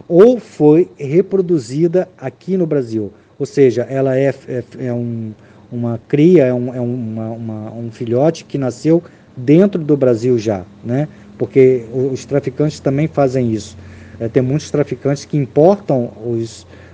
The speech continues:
os casais com o único objetivo de reproduzir, tirar filhotes, né? E vender os filhotes. Independente da situação, se a naja entrou ilegalmente no Brasil ou se ela foi reproduzida no Brasil,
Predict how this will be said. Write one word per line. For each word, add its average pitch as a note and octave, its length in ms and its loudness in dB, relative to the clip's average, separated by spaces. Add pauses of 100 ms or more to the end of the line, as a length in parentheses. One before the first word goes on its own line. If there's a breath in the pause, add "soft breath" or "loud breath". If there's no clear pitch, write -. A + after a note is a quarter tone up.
(100)
os B2+ 160 -6
casais C#3 680 0 (360 loud breath)
com F#3+ 380 6
o F3+ 40 -2
único G#3+ 440 0
objetivo F3 480 0
de D3+ 160 -2
reproduzir, D3+ 760 0
tirar C#3 320 0
filhotes, D3+ 720 -2
né? C3 240 -2 (380 loud breath)
E F3 120 2
vender E3+ 420 6
os E3+ 140 -4
filhotes. G2+ 520 -4 (460 loud breath)
Independente F#3+ 1080 2 (140)
da C#3+ 160 0
situação, C3 680 -4 (360 loud breath)
se - 180 -4
a C3+ 80 4
naja D#3+ 460 0
entrou D#3 440 4
ilegalmente F3 640 0
no D3+ 80 -2
Brasil B2 500 -2
ou E3+ 220 4
se F3 260 0
ela C#3 200 2
foi C3+ 180 -2
reproduzida C3+ 880 -2
no A#2 100 -4
Brasil, A2+ 500 4